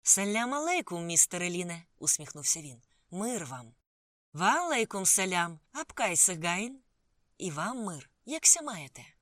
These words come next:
«Спасибі добре, такою спекою по місту бігають хіба що скажені собаки і англійці.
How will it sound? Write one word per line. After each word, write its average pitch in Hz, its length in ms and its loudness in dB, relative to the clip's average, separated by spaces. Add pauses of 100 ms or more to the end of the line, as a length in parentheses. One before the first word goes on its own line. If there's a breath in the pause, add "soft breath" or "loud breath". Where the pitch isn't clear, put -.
(600)
«Спасибі 202 640 4
добре, 143 440 -4 (140)
такою 180 320 0
спекою 208 480 2
по 190 120 -4
місту 196 300 0
бігають 202 420 -4
хіба 214 280 -4
що - 220 0
скажені 190 480 2
собаки 180 540 -4
і 240 120 -6
англійці. 165 640 -2